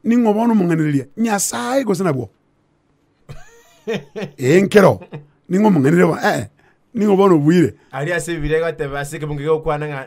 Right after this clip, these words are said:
Speaker 2: mobekere amaboko abantu bara barwaire,
Speaker 1: Eh, bono.
Speaker 2: bende bagwene.
Speaker 1: Tetebeti ng'a Petero bweko ra-, orakore bo.
Speaker 2: Mhm.
Speaker 1: Abegenete.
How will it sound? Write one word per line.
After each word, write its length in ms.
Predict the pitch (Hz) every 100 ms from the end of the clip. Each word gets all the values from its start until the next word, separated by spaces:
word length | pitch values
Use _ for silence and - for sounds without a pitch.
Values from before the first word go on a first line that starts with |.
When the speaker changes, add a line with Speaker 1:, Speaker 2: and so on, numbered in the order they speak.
| 160
Speaker 2:
mobekere 500 | 151 156 165 151 147
amaboko 460 | 147 135 147 147
abantu 360 | 147 131 120 131
bara 160 | 143 139
barwaire, 440 | 123 143 170 170
Speaker 1:
Eh, 140 | 151
bono. 240 | 156 139 131 _ _ _
Speaker 2:
bende 240 | 117 131 139
bagwene. 460 | 139 139 104 101
Speaker 1:
Tetebeti 460 | 233 233 220 214 233
ng'a 240 | 220 214 -
Petero 300 | 226 214 175
bweko 300 | 170 196 160 156
ra-, 80 | 160
orakore 340 | 170 156 160
bo. 180 | 135 135 -
Speaker 2:
Mhm. 100 | 117
Speaker 1:
Abegenete. 920 | 185 175 196 185 143 127 143 147 139